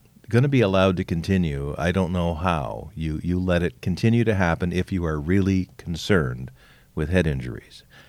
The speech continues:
So my entertainment value of wanting to watch hockey players fight is,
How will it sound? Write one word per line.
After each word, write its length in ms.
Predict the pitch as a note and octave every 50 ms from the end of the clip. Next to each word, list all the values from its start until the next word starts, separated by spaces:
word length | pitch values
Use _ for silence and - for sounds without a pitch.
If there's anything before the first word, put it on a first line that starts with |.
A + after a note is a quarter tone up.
| - - _
So 200 | - - G2+ F#2
my 200 | F#2 F2+ F2 F2
entertainment 640 | E2+ B2+ D#3 D3+ C3+ A#2 B2+ B2 B2 B2 B2 G#2+ D#2+
value 440 | E2+ F#2 E2+ E2+ E2+ E2+ E2 D#2+ D#2+
of 80 | D#2 D2
wanting 280 | F2 F2 F2 F2 E2+ D#2+
to 80 | D#2+
watch 360 | D#2 D#2+ D#2+ D2 C2+ - - -
hockey 320 | - F2+ F#2 F#2 - G2
players 380 | - - E2 D2+ C2+ C2 B1+ -
fight 460 | - - - B2+ A2+ D#2+ C#2 C#2 - D#3+ D#3+ - _ - _ _ _ _ _ _ _ - - - _ - - _ _ - _ _ _ - - - - - -
is, 520 | A2 G2+ G2 F#2+ F#2 F2 - - - -